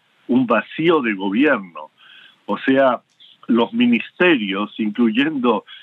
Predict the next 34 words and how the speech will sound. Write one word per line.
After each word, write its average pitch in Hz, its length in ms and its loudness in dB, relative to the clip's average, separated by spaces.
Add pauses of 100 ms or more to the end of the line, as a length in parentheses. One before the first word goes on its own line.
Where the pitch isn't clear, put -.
(160)
la 113 100 2
oficina 131 540 -2
del 107 160 0
primer 110 340 0
ministro, 117 640 0 (380)
no 147 280 2
funcionan 143 960 -2
al 120 280 -2
nivel 123 440 -2
que 127 120 -2
deberían 104 640 -2
funcionar 110 800 -2 (560)
y 104 140 0
no 135 180 4
han 175 100 -2
funcionado 139 680 -2
al 123 120 -2
nivel 113 380 -2
que 131 120 -2
la 107 160 -2
población 120 800 -2 (360)
esperaba 127 720 0
de 113 220 -2
ellos 131 320 -4
que 120 100 -2
funcionen. 117 840 -2 (520)
Por 131 160 2
lo 151 180 0
tanto, 120 640 -4
en 117 120 -4
una 127 240 -2
situación 120 580 -2
de 107 120 0
guerra, 98 520 0